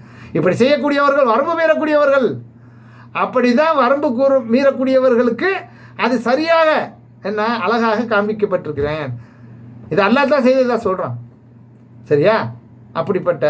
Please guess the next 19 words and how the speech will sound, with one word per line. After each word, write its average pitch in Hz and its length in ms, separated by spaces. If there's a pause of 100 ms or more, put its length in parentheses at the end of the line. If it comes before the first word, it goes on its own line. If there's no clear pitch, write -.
(380)
அறிவியினர்களுக்கு, 202 800 (840)
வரம்பு 277 280 (100)
மீறியவர்களுக்கு 247 760
அல்லாஹ் 254 260
இதை 208 120 (380)
அப்படி 175 180 (120)
அ-, 165 200
அமல்படு-, 208 440
ஆ-, 160 240
ஆக்கி 247 180
வச்சிருக்கான் 214 400 (760)
என்று 254 240
பத்தாவது 233 380
அத்தியாயம் 220 360
பன்னெண்டாவது 240 400
வசனத்துல 185 340
அல்லாஹ் 170 180
சொல்லி 139 160
காட்டுறான். 123 340